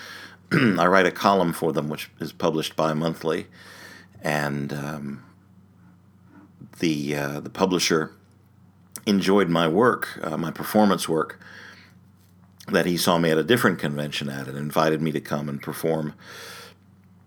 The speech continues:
and, uh, enjoy some fellowship with my fellow magicians down in Orlando. It, uh, it's one of the higher caliber. It's, it's actually one of the, one of the more fun conventions I've ever been to. Uh, I had a really, really great time, and I, I,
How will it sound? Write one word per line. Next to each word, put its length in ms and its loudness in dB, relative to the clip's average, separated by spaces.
and, 360 4
uh, 340 2
enjoy 360 4
some 320 -2
fellowship 500 2
with 140 -2
my 140 0
fellow 280 2
magicians 600 -4
down 180 4
in 100 2
Orlando. 560 -2
It, 280 0
uh, 500 2
it's 220 -4
one 140 6
of 60 6
the 120 6
higher 260 4
caliber. 380 4
It's, 180 -2
it's 160 -2
actually 420 4
one 180 0
of 60 6
the, 120 2
one 260 -4
of 0 -
the 260 -6
more 220 2
fun 320 4
conventions 500 -2
I've 120 0
ever 260 4
been 280 0
to. 300 -4
Uh, 340 0
I 140 2
had 160 4
a 80 4
really, 320 2
really 240 2
great 320 2
time, 420 -2
and 280 -6
I, 120 -2
I, 40 -4